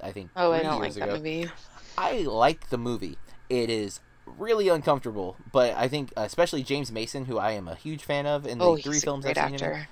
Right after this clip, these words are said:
Speaker 1: Yeah, he's so good in that. Um, he did Spartacus two years before that. I've never seen, and I almost bought the other day. Di-,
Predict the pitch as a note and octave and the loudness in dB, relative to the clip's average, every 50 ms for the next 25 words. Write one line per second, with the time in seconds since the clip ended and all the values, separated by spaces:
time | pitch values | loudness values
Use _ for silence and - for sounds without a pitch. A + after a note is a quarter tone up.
0 | - - A#2+ B2 E2 - G#2+ A2+ - - C3 B2 A#2+ A#2 A#2+ G2+ A2 G#2+ G#2 G2+ | -12 -8 -6 -6 -6 -6 -8 -8 -4 -2 -2 -2 0 -2 -4 -4 -6 -6 -6 -6
1 | G2 E2 - G#2+ G#2+ G#2 F#2+ D#2+ - - - - - - - - D3 C#3+ C#3 D3+ | -6 -6 -6 -6 -6 -6 -6 -8 -12 -20 -20 -20 -20 -20 -14 -8 -6 -4 -2 -2
2 | C3+ - - - D3 D3 D#3 D#3+ - D#3 C#3 - - C#3 B2+ C3 - - C3 B2 | -2 -4 2 6 6 6 6 4 0 -6 -8 -6 -4 -4 -4 -4 -4 -4 0 2
3 | B2 C3+ C#3 A2+ A#2 A#2 A#2 B2 C#3 C#3+ E3 - - - D3 C#3+ C#3+ C#3 C3 A#2 | 4 4 4 2 0 -4 -2 -2 -2 -2 -2 -6 -8 -8 -8 -6 -6 -6 -6 -4
4 | A#2 A2 G#2+ A#2+ C#3+ E3 E3 - - C#3+ C#3 C#3+ - B2+ B2 B2 B2+ B2+ A#2+ A#2+ | -4 -2 -2 0 -2 -2 -4 0 2 2 2 2 0 -2 -2 0 0 -2 -2 -2
5 | - B2 | -4 -6